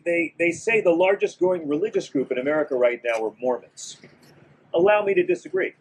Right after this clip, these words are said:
The largest growing religious group in America right now, I would argue, are people who were raised religious, but now consider themselves spiritual.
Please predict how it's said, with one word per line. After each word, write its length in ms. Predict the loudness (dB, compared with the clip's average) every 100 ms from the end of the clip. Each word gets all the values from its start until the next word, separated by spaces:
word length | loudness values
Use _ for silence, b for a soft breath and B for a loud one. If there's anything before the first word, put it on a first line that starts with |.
| _ _ _ _ _ _ _ -20 -4
The 80 | 2
largest 380 | 4 2 0 -2
growing 180 | 0
religious 340 | 2 0 0 0
group 200 | 0 0
in 60 |
America 380 | -2 0 0 0
right 300 | 2 2 0
now, 400 | -4 -2 0 2
I 160 | 2 2
would 140 | 4
argue, 400 | 2 2 -2 -4
are 280 | 0 2 2
people 360 | 2 -6 -6 -4
who 80 |
were 180 | -2 -2
raised 420 | -2 -4 -4 -6
religious, 680 | -8 -2 -2 -2 -12 -14 -18 _ _ _ _ _
but 140 | 0 2
now 240 | 4 4
consider 380 | 2 -8 -4 -4
themselves 640 | -4 -4 0 0 -2 -18 _ _
spiritual. 720 | -18 -2 0 0 -4 -16